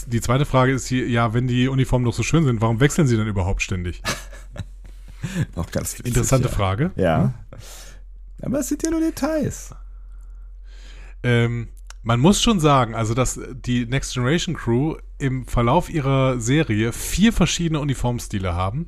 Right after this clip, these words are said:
Speaker 2: Ja.
Speaker 1: Äh, größere Veränderungen in der dritten Staffel, äh, und in den Filmen Generations und First Contact. Ähm,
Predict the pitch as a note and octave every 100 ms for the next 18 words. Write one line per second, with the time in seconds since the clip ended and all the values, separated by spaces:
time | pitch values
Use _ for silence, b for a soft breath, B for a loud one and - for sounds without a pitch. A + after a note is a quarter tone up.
0 | - E2+ C#2 E2+ B B B - A2+ A2
1 | A2 - - C#3+ E3 F3+ D#3+ C#3 C3+ C3
2 | C3 B2+ A#2 A2 D#3+ A#2 - F2+ - B2
3 | D#3 B2 A2+ A2+ D#3+ F#3+ F#3+ D3+ - C#3
4 | A#2+ A#2 A2+ A2+ A#2+ B2 - G2+ G#2+ F#2+
5 | - B2 F#2 G#2+ B B B B B B
6 | - A2 G#2+ A2